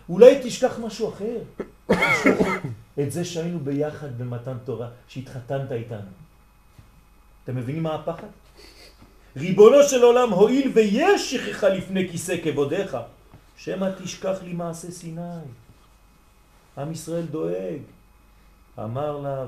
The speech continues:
"ואנוכי לא אשכחך." והיינו דאמר רבי אלעזר, וכאן ה-, כאן החידוש. אמר רב הושעיה, "מאי דכתיב גם אלה תשכחנה, זה מעשה העגל, ואנוכי לא אשכחך, זה מעשה סיני."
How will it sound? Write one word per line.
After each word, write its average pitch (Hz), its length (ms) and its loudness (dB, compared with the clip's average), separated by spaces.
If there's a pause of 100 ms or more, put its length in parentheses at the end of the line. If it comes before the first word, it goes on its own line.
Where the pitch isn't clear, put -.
"ואנוכי 120 500 -10
לא 120 160 -10
אשכחך." 117 360 -18 (2500)
והיינו 185 460 4
דאמר 220 680 6
רבי 160 360 2
אלעזר, 185 880 4
וכאן 151 320 -2
ה-, 120 220 -4 (300)
כאן 156 160 -6
החידוש. 101 640 -12
אמר 208 360 4
רב 233 80 8
הושעיה, 190 540 0 (560)
"מאי 254 400 8
דכתיב 254 340 -2
גם 220 200 10
אלה 240 340 8 (120)
תשכחנה, 226 1000 2
זה 208 100 4
מעשה 214 560 0
העגל, 160 440 2
ואנוכי 147 460 -2
לא 170 120 -2
אשכחך, 160 400 -6
זה 127 140 -10
מעשה 123 320 -12
סיני." 110 260 -18